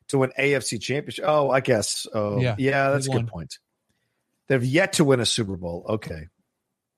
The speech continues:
Speaker 2: That have
Speaker 1: I mean
Speaker 2: yet to, yeah. It's been a while. It's been twenty years, but
Speaker 1: Yeah, yeah. But Goff, Goff on Detroit is curious to me. I, I, if he turns that team around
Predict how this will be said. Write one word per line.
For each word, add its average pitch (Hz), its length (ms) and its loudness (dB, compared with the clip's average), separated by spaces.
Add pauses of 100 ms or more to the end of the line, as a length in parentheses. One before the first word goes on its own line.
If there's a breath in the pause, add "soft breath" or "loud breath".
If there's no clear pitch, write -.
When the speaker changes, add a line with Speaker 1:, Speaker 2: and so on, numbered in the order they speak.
(180)
Speaker 2:
That 117 80 2
have 117 80 0
Speaker 1:
I 147 60 0
mean 143 80 4
Speaker 2:
yet 123 120 0
to, 120 80 0
yeah. 117 220 2 (160)
It's 170 140 0
been 320 200 0
a 302 80 2
while. 226 200 0
It's 226 100 -6
been 254 160 -4
twenty 202 280 0
years, 135 300 0
but 135 280 -4
Speaker 1:
Yeah, 262 180 0
yeah. 359 160 -2 (300)
But - 160 0
Goff, 254 480 0
Goff 330 320 0
on 262 140 0
Detroit 165 440 0
is 110 140 -10
curious 80 800 -10
to 104 120 -10
me. 78 440 -12
I, 127 220 0
I, 135 360 0 (840 soft breath)
if 147 200 2
he 277 180 2
turns 254 360 0
that 170 240 2
team 165 260 0
around 98 840 -4